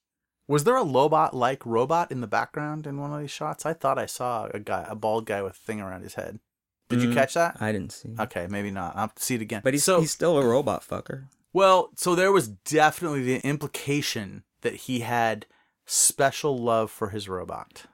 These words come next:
Speaker 2: Well, yeah, and you find out that's the reason why he, he likes that Millennium Falcon so much is because,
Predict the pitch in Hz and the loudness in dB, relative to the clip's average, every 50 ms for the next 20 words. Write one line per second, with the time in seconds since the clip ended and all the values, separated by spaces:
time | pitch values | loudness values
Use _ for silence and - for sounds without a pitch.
0 | _ - - 151 147 - 202 185 143 - - 127 123 127 131 127 123 - 135 135 | _ -4 -2 -2 0 2 2 2 2 2 2 2 4 4 4 4 2 2 0 2
1 | 135 139 135 120 - 120 120 - - - _ _ _ _ - 127 120 123 127 127 | 2 2 0 0 0 -2 -2 -4 -6 -16 _ _ _ _ -2 0 2 2 4 2
2 | 131 127 127 123 120 117 110 110 117 113 117 117 - _ _ - - 127 120 117 | 2 2 2 2 2 2 0 0 -2 -2 -4 -6 -10 _ _ -6 -2 0 2 2
3 | 120 117 113 117 - - 113 107 107 - - 120 117 110 113 123 120 123 113 110 | 4 2 2 0 0 0 0 0 0 0 0 0 2 4 4 4 4 4 2 2
4 | 98 107 110 127 151 - - 110 107 - - 98 101 101 104 104 - - 101 - | 2 0 0 0 -2 -2 -2 -4 -4 -2 -2 -2 0 -2 -2 -4 -6 -10 -10 -8
5 | 107 101 - 113 107 101 101 - | -8 -6 -2 0 0 0 0 -4